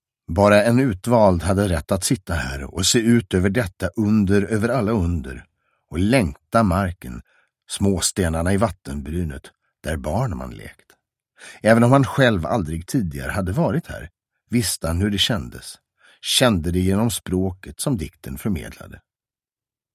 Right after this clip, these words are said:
Nationalskalden var redan framme vid stenbordet när Arthur upptäckte honom. Förskräckt reste han sig, men den andre lyfte avvärjande handen till tecken att han skulle sitta kvar.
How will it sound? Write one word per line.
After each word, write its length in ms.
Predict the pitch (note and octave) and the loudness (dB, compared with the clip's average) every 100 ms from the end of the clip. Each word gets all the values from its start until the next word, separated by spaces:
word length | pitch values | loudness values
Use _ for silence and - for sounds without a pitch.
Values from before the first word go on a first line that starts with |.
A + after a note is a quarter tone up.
| _ _ _ _ _ _ _ - - - | _ _ _ _ _ _ _ -20 -18 0
Nationalskalden 920 | C3+ D3 D#3 A#2+ - A2 G#2 G#2+ G#2+ | 2 6 8 8 6 4 4 4 2
var 80 | A2+ | 2
redan 300 | C3+ E2 D#2+ | 0 -2 -2
framme 300 | D3 F#2 C#2 | 0 0 -2
vid 160 | F2 | -6
stenbordet 680 | - C#3+ F#2+ D2 A#2 C3 - | -4 -2 -2 -4 -10 -10 -4
när 140 | B2 G2+ | -2 -2
Arthur 300 | - - F2 | -4 -8 -6
upptäckte 460 | F#2+ - - - | -6 -8 -16 -14
honom. 280 | - - - _ _ _ _ _ _ - | -18 -18 -20 _ _ _ _ _ _ -6
Förskräckt 560 | G#2 - G2 F#2+ - - | 0 0 0 -4 -6 -12
reste 360 | G#2+ F2 - | -8 -8 -10
han 80 | - | -14
sig, 280 | - - - _ _ _ _ | -14 -14 -20 _ _ _ _
men 100 | D#2 | -6
den 140 | F#2+ | 0
andre 260 | F#2+ F#2 G2+ | 0 0 2
lyfte 320 | A2+ B2 - | 0 0 0
avvärjande 520 | B2 G2 F2 F2+ A2 | 0 2 0 0 0
handen 360 | C3+ G2 F#2+ A#2+ | 2 0 0 -2
till 160 | - D3 | -4 -6
tecken 460 | - - C#2+ D2 - | -8 -10 -10 -10 -12
att 100 | - | -8
han 100 | E2+ | -8
skulle 240 | - D#2+ | -6 -8
sitta 300 | - E2 C#3+ | -6 -6 -8
kvar. 320 | - - - | -10 -16 -18